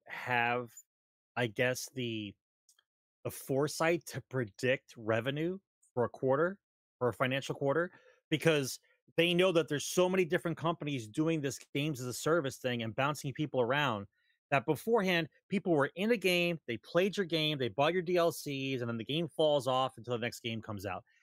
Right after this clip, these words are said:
Now they're all jockeying for the slice of the pie of who's spending more time in their game.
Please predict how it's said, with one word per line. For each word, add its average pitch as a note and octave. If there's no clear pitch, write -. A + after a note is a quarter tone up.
Now F#3+
they're G3
all G3
jockeying C#3
for D#3+
the D3
slice G3+
of F#3+
the E3
pie F3
of D3
who's A3+
spending F#3+
more F#3
time F#3
in D3
their D#3+
game. C#3+